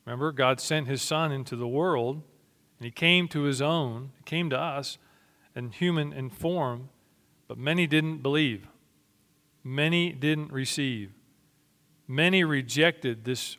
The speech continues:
wonderful gift of salvation.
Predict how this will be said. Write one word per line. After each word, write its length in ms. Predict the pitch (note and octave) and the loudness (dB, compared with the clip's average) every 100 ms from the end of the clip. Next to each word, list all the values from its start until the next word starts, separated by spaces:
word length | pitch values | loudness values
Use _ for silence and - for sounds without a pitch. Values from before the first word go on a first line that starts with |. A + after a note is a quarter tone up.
| - | -10
wonderful 640 | C3 D#3+ E3 D#3 D3 C3 | -2 -2 -2 -4 -4 -4
gift 480 | A#2+ D3 D3+ - - _ _ _ _ _ _ | 0 2 2 0 -18 _ _ _ _ _ _
of 100 | A2+ | -8
salvation. 600 | - B2 A2+ A#2 A#2+ G2+ | -2 0 0 -2 -4 -8